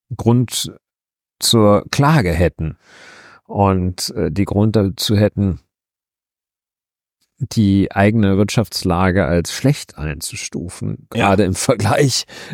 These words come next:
Speaker 1: zu vielen anderen. Und dass das tatsächlich nur zehn Prozent sind, es deutet darauf hin, dass da, dass da ein erheblicher Anteil von Menschen es hier gibt, die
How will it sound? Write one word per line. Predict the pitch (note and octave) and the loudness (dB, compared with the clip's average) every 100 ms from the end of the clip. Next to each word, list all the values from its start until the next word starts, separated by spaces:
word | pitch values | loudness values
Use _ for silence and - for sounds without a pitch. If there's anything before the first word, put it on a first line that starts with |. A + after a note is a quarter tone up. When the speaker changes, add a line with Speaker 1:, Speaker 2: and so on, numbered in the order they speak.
| - | -12
Speaker 1:
zu | - A#2 G#2+ G#2 - - - | -2 2 2 0 -4 -20 -18
vielen | - A#2 G#2+ G2 | -4 2 2 2
anderen. | G2+ F3 A#2 F2+ | 0 0 2 2
Und | F2+ | 2
dass | F#2 G2+ - | 0 0 -2
das | G#2+ D#3+ - | -2 -2 0
tatsächlich | F3+ - C#3+ D3+ - - | -2 0 0 -2 -4 0
nur | A#2+ A#2+ - B2 | 2 2 0 -4
zehn | - C3+ D#3+ | 0 0 0
Prozent | A2 - A#2+ B2+ A#2+ - | -4 0 0 0 -2 -6
sind, | G#2+ A#2 D#3 - | -2 0 2 2
es | A2+ - | 0 2
deutet | G2 C#3 A2+ | 2 2 0
darauf | F2 G#2 - | 0 0 0
hin, | B2 B2+ | 0 2
dass | F#2+ G#2 - | 2 2 0
da, | - E2 G2+ A2 - - - - _ _ - | -2 0 0 -2 -6 -20 -20 -20 _ _ -6
dass | A2 - | -2 -2
da | - F#2+ F#2+ G2 D#2+ D#2 - - | 0 2 2 2 0 -4 -10 -8
ein | A#2 F#2 | -4 -2
erheblicher | G#2+ F#2 D3+ - C3 - G#2 | -2 -2 -2 -2 0 2 2
Anteil | E2 A2 A#2+ A#2+ G#2+ G#2+ G#2+ G#2 D#2+ | 2 0 2 2 4 4 2 0 -4
von | - F#2+ | -2 0
Menschen | F#2+ A#2+ - A2 | 0 0 -2 -4
es | G2+ | -4
hier | - G2 F#2+ | -2 0 0
gibt, | C#3 - - | -4 -8 -8
die | G2 | -2